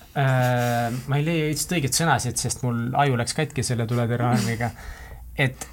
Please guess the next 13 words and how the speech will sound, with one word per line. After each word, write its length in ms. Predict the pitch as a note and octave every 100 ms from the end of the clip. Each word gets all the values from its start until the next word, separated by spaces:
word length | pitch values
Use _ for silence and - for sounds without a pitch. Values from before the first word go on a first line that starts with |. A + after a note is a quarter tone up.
| -
et 100 | D#3+
nad 160 | E3
on 80 | F#3+
nagu 120 | F3 D#3
kahe 220 | A3 F3+
vahel, 460 | D#3 F#3+ E3 A2+ G#2
et 160 | G2+ -
justkui, 380 | D#3 - C3+
et 100 | A2+
kas 300 | - E3+ E3+ -
pere 300 | D3+ D3+ C3
või 220 | B2 A#2
töö, 380 | D3+ D3+ B2+ A2+